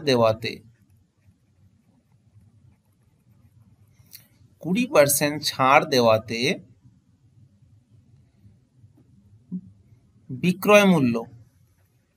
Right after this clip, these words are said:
বিক্রয় মূল্য সমান কি হয়? আমি first ভিডিওতে, এক নম্বর ভিডিওতে আমি বলে এসেছিলাম থিওরিটা, যেখানে এমপি into one minus discount percent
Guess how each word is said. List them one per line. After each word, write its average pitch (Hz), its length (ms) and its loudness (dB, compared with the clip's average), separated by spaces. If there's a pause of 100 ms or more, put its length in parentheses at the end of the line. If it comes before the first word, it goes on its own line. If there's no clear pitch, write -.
(2250)
বিক্রয় 170 420 -2
মূল্য 214 160 -4 (120)
সমান 202 300 0
কি 196 100 -6
হয়? 135 160 4
আমি 156 100 -8 (120)
first 185 320 2 (100)
ভিডিওতে, 143 440 0 (100)
এক 151 160 -4
নম্বর 170 260 -10 (100)
ভিডিওতে 143 480 -4
আমি 160 120 -8 (120)
বলে 190 220 2
এসেছিলাম 190 460 -2
থিওরিটা, 170 420 -6 (580)
যেখানে 156 340 0 (260)
এমপি 156 340 -4 (100)
into 156 320 -4 (480)
one 151 120 0 (120)
minus 135 400 0 (120)
discount 185 420 0 (100)
percent 180 320 2